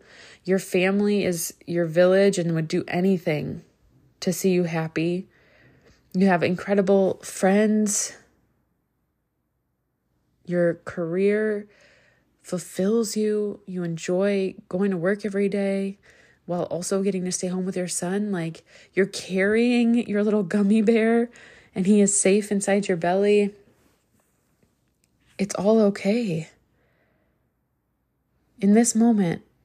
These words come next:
it is all okay. And we tend to get so wrapped up in the financial stresses or our car, you know, breaking down or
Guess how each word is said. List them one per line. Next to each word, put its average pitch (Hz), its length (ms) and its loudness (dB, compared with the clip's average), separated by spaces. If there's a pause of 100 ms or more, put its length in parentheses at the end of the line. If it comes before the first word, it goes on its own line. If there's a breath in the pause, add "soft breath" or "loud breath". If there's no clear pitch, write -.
(280)
it 196 120 0
is 196 140 2
all 180 260 -6
okay. 165 600 -4 (1080 soft breath)
And 185 120 -2
we 196 100 4
tend 226 280 2
to 220 60 4
get - 380 -6
so 240 340 -2
wrapped 196 460 -8
up 180 380 -10
in 160 560 -10 (160)
the 170 120 -12
financial 170 600 -8
stresses 151 880 -12
or 151 400 -14 (560 loud breath)
our 170 140 -12
car, 175 840 -4 (280)
you 160 140 -8
know, 151 180 -6
breaking 156 440 -4
down 147 540 -8
or 151 320 -12